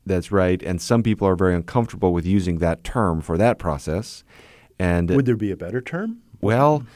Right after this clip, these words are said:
Speaker 1: it's very tricky because once a term starts getting used,
Speaker 2: Mm-hmm.
Speaker 1: it's hard to just, uh, avoid common practice without being confusing. And, uh, so I'm sympathetic because of the background with philosophers like Derrida.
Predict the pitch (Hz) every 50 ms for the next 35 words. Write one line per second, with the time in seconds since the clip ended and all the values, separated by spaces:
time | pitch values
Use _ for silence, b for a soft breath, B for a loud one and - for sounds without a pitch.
0 | B B B B B _ 120 117 98 104 110 117 120 113 - - 123 113 - 110
1 | 87 - 92 - 95 85 87 107 117 - 104 - - - 110 107 104 98 - -
2 | 87 87 - - 104 92 92 87 87 87 87 95 104 117 135 156 - - - 95
3 | 85 90 92 87 90 95 - - 101 98 101 101 110 110 117 120 b b b b
4 | b b b - - 95 85 - - - 107 95 92 - - - - - - _
5 | _ _ _ _ _ _ - 80 69 95 92 87 85 82 80 - - - 101 82
6 | 78 82 104 117 120 113 90 85 85 85 80 - - - - 110 104 98 92 85
7 | 80 - - 104 101 104 110 - - - 78 76 80 - - - - - - 92
8 | 87 87 87 80 73 95 90 87 87 87 85 - 92 82 - - 120 120 110 -
9 | 73 73 73 85 104 b b b b b b b b b b b _ - 95 92
10 | 92 92 90 90 85 95 90 87 - - 110 120 165 214 - - 359 359 320 -
11 | - 151 147 156 147 - 135 117 - 208 208 208 - 175 135 98 - 107 104 107
12 | 110 - 117 113 113 110 110 113 113 117 113 - - - 101 95 87 - - -
13 | - 101 98 98 101 - - 98 - 101 101 87 - 90 82 73 71 92 90 92
14 | 98 104 101 98 104 104 104 107